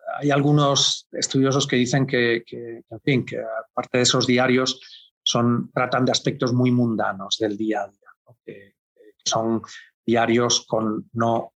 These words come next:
un valor literario grande, ¿no? Pero bueno, están ahí. Por otro lado,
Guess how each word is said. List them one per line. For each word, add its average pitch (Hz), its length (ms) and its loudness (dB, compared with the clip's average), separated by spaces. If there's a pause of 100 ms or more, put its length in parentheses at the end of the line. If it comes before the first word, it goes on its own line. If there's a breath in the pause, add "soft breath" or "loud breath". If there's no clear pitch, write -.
(440)
un 117 140 -4
valor 117 360 2
literario 110 840 2
grande, 92 520 -4
¿no? 151 240 -4 (300)
Pero 151 140 2
bueno, 175 340 0 (220)
están 131 340 2
ahí. 120 260 0 (1080 loud breath)
Por 190 100 0
otro 277 180 2
lado, 262 440 2